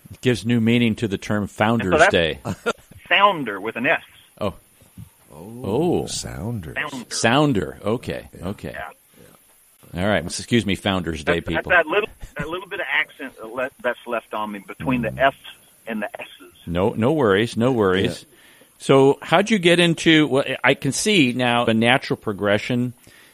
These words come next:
Speaker 1: into being like a snake wrangler and an animal trainer and with Wildlife Command and, and Raptor Rescue.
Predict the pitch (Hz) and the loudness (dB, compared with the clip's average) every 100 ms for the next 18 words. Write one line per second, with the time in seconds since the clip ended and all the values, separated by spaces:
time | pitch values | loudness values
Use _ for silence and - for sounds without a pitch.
0 | _ 117 117 123 104 113 117 117 113 113 | _ -2 0 0 2 4 4 4 2 0
1 | 110 101 98 - 113 110 110 107 113 104 | -4 -4 -4 -2 0 0 0 0 0 0
2 | 110 110 110 110 98 95 98 107 104 104 | 2 2 2 2 0 0 0 0 0 -2
3 | - 107 107 107 107 104 90 85 - - | -4 -2 0 0 0 -2 -2 -6 -10 -20
4 | - - - 107 - 104 107 107 104 104 | -20 -20 -6 -4 2 6 6 8 4 2
5 | - 101 104 104 101 95 - 101 95 104 | -2 0 2 2 0 -4 -4 -4 0 0
6 | 110 107 92 95 98 - 117 113 120 | 0 -2 0 0 0 -4 -2 0 0